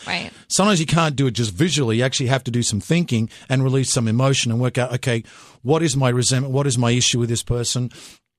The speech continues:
Speaker 2: What am I holding on to?" Sometimes we want to punish them. Sometimes we want to teach them a lesson. Sometimes we're scared that they'll hurt us again if we trust them. So
Speaker 1: Mm-hmm.
Speaker 2: get in touch with yourself and say, "Why am I refusing to forgive this person?"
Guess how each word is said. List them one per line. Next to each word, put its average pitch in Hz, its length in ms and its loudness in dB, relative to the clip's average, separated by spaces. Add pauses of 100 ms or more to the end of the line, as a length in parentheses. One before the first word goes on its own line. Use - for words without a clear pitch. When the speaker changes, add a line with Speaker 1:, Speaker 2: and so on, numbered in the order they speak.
(480)
Speaker 2:
What 139 160 2
am 135 80 4
I 127 80 4
holding 120 300 2
on 127 120 2
to?" 113 120 -4
Sometimes 180 520 2
we 131 100 0
want 117 140 0
to 104 60 -6
punish 151 360 0
them. 156 160 0
Sometimes 131 260 0
we 110 40 -2
want 98 140 -2
to 90 40 -8
teach - 260 -4
them 95 80 -4
a 90 40 -8
lesson. 151 480 0 (420)
Sometimes 139 440 0
we're 120 80 0
scared 131 300 0
that 127 100 -6
they'll 110 160 -4
hurt 117 200 0
us 117 140 -4
again 110 220 -2
if 104 120 -8
we 104 80 -4
trust - 440 -4
them. 85 160 -8
So - 180 0
Speaker 1:
Mm-hmm. 156 80 -2
Speaker 2:
get 175 180 2
in 226 100 2
touch 151 340 0
with 135 80 -2
yourself 143 440 0
and 117 80 -2
say, 127 160 0
"Why 135 400 0
am 151 100 0
I 135 80 2
refusing 120 420 -2
to 110 60 -6
forgive 107 260 -6
this 101 180 -6
person?" 110 440 -6